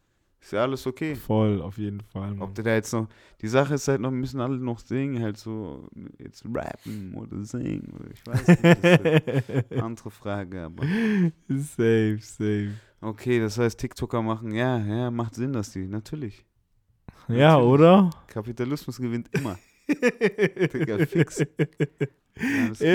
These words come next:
Speaker 2: Immer, Bro, immer. Es geht nur um die Zahlen bei den Labels,
Speaker 1: Aber
Speaker 2: Mann.
Speaker 1: das heißt, wenn man Video-Content macht, muss man eigentlich auch seine eigene Musik dahinter stellen. Wenn wir jetzt mal
Speaker 2: Ja,
Speaker 1: nur
Speaker 2: eigentlich
Speaker 1: wirtschaftlich
Speaker 2: schon.
Speaker 1: sprechen.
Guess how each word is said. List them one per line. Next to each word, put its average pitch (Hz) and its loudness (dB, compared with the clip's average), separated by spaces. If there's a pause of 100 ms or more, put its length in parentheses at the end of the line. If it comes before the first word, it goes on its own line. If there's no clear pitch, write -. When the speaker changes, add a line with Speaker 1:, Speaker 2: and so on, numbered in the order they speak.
(140)
Speaker 2:
Immer, 160 10
Bro, 123 4
immer. 143 4
Es 127 0
geht 156 2
nur 160 4
um 147 2
die 131 0
Zahlen 135 4
bei 117 2
den 113 -2
Labels, 104 -4
Speaker 1:
Aber 123 2
Speaker 2:
Mann. 127 4
Speaker 1:
das 123 -2
heißt, 143 4
wenn 135 0
man 127 2
Video-Content 143 0
macht, 135 -2
muss 131 -2
man 131 -2
eigentlich 120 -4
auch 107 -2
seine 104 -4
eigene 101 -4
Musik 98 -8
dahinter 90 -8
stellen. 85 -16
Wenn 110 0
wir 117 4
jetzt 107 -2
mal 110 0
Speaker 2:
Ja, 120 8
Speaker 1:
nur 113 4
Speaker 2:
eigentlich 127 6
Speaker 1:
wirtschaftlich 113 6
Speaker 2:
schon. 107 -2
Speaker 1:
sprechen. 92 -8